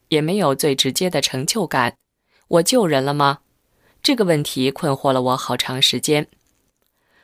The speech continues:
二零一三年七月，财务经理调到纽约总部，他的工作基本上都移交给我了，还有加拿大总部的部分工作我也要做，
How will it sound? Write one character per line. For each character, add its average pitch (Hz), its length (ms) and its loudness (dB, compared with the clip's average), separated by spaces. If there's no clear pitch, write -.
二 214 140 4
零 214 140 2
一 220 60 0
三 220 160 -2
年 190 180 2
七 208 220 -2
月， 180 300 2
财 151 200 0
务 151 100 0
经 156 220 -4
理 131 160 -2
调 147 180 -2
到 135 140 -2
纽 131 140 -4
约 143 160 -2
总 131 220 -6
部， - 280 0
他 247 140 -2
的 190 100 2
工 147 180 -2
作 139 260 2
基 143 180 -2
本 135 180 -2
上 135 320 0
都 147 120 -2
移 139 140 -6
交 156 220 -2
给 139 160 -4
我 135 220 0
了， 135 260 0
还 185 160 2
有 160 120 4
加 202 120 -2
拿 196 120 0
大 180 180 0
总 135 220 -4
部 - 100 -6
的 135 120 -2
部 135 140 -4
分 127 180 -8
工 139 180 -6
作 - 340 0
我 135 120 -2
也 127 140 -4
要 127 180 -4
做， - 300 0